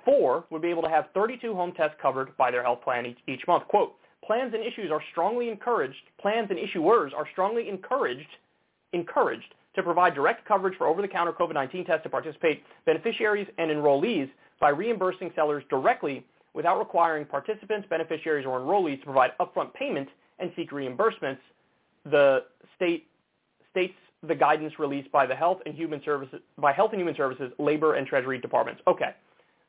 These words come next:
so let me explain this a little bit. They're saying, "Can you get free covid tests?" Yeah, but only if you're privately insured. Oh, well, hold on now. That's about sixty-two percent of the country. Now, Medicare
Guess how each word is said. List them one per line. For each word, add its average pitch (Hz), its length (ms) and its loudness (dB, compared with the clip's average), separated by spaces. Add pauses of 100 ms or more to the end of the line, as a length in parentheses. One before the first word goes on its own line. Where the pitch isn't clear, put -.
(140)
so 185 220 2 (280)
let 233 80 -2
me 269 60 -2
explain 247 220 2
this 160 80 0
a - 40 -4
little 127 140 -2
bit. 117 180 -10 (360)
They're 202 180 4
saying, 214 380 -2
"Can 247 180 -4
you 269 60 -6
get 247 180 0
free 233 140 -10
covid 214 240 -2
tests?" 139 280 -6
Yeah, 202 440 4 (1700)
but 190 120 0
only 202 200 0
if 196 120 -4
you're 196 100 -6
privately 156 400 -4
insured. 147 420 -12 (120)
Oh, 240 340 2 (920)
well, 190 80 0
hold 240 160 6
on 240 140 2
now. 139 140 2
That's 185 260 2
about 190 260 0 (140)
sixty-two 240 680 -12
percent 202 440 -8
of 175 120 -8
the 170 80 -6
country. - 420 -10 (1600)
Now, 214 340 6
Medicare 220 500 -2